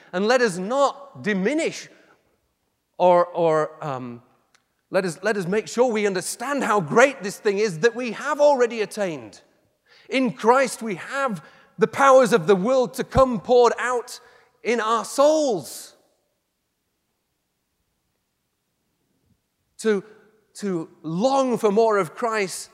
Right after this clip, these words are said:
is to live in the meantime where the powers of the world to come are ours already. To live and walk in eternity. Don't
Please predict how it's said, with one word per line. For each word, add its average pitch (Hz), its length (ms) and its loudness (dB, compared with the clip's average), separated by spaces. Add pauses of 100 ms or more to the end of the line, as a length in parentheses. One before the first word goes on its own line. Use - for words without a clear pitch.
(320)
is 175 140 -8
to 196 140 -4
live 214 420 -6
in 214 140 -2
the 208 100 2
meantime 196 800 -2 (240)
where 190 260 -2
the 175 120 -6
powers 190 460 -4
of 143 120 -8
the 156 80 -8
world 147 300 -6
to 139 100 -18
come 123 400 -12 (220)
are 127 280 -4
ours 139 680 -4
already. 123 680 -6 (600)
To 165 120 -6
live 165 440 0 (960)
and 117 240 -10
walk 180 420 0 (540)
in 143 120 -6
eternity. 135 720 -6 (2000)
Don't 135 220 -6